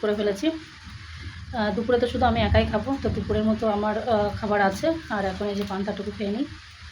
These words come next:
পান্তাটুকু খেয়ে আজকে এই বৃষ্টি হচ্ছে তো একটু ঘুম দিয়ে নেবো ভাবছি। ও, দেখো আমাদের গাছের কাঁঠাল এটা,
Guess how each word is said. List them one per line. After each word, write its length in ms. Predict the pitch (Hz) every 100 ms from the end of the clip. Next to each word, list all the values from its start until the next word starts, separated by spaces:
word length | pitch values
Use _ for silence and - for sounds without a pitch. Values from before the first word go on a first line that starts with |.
| - - - - - - - - - - - -
পান্তাটুকু 440 | 208 202 196 220 226 -
খেয়ে 220 | 220 302 330 - - - - - - - - - - - - - - 202
আজকে 220 | 196 220
এই 100 | 214 196
বৃষ্টি 280 | 208 - 226
হচ্ছে 160 | 226 247
তো 60 |
একটু 160 | 226 208 -
ঘুম 160 | 220 208
দিয়ে 160 | 202 202
নেবো 220 | 196 196
ভাবছি। 400 | 190 190 - 240 226 190 - - 190
ও, 40 | 185 180 175 175 175 _ _ _ _ _ _ _ _ _ _ _
দেখো 360 | 190 185 185 240 240
আমাদের 360 | 202 180 180 180
গাছের 400 | 180 175 - 185 -
কাঁঠাল 440 | 196 190 196 226 220
এটা, 240 | - 202